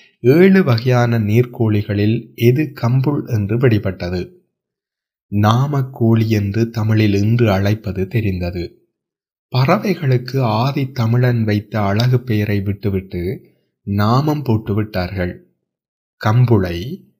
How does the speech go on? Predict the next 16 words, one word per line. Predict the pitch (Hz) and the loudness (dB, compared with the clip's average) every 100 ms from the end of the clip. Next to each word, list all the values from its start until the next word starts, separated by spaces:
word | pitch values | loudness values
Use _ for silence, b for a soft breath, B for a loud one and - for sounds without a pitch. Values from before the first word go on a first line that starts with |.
| _ _ _ _ _ _ _ _ | _ _ _ _ _ _ _ _
பிரான்சில் | 139 151 175 - 139 151 - | -4 2 2 2 0 -4 -8
ஃப்ளொக் | - - 143 135 - - | -12 2 2 2 -8 -18
மக்ரோல் | - 123 127 - 131 120 98 - | -2 0 0 0 2 2 0 0
என்று | 117 110 98 117 | 0 2 2 2
அழைக்கிறார்கள். | 127 101 95 90 90 92 87 - _ _ _ _ _ | 2 0 -4 -4 -6 -6 -8 -8 _ _ _ _ _
இதை | 110 107 107 104 | -2 2 2 2
தேடி | 113 120 131 135 - | 2 4 4 2 -2
கண்டுபிடிப்பதற்கு | 107 113 117 127 120 113 117 110 110 - | -2 0 0 0 2 2 0 -2 -4 -2
எடுத்த | 104 104 - 104 | -2 -2 -2 -4
நேரத்தில் | 90 101 107 98 - 87 85 135 b b b b - | 0 0 2 0 -4 -10 -8 -10 b b b b -4
பாலைத்தீவு | 110 120 135 131 131 123 120 | 0 2 2 0 -2 -4 0
சென்று | 123 - 101 104 127 | 0 -2 -4 -2 -2
வெடிகுண்டு | 107 101 120 127 123 120 | 0 2 2 2 0 0
வைத்துவிட்டு | 107 101 110 98 - 117 127 - _ _ _ _ - | 0 -2 -2 -6 -6 -4 -4 -6 _ _ _ _ -2
வந்துவிடலாம் | 113 113 107 98 98 107 | 2 2 2 0 0 0
போலிருந்தது. | 113 110 95 92 92 90 90 90 - | 0 0 2 2 0 -4 -4 -6 -8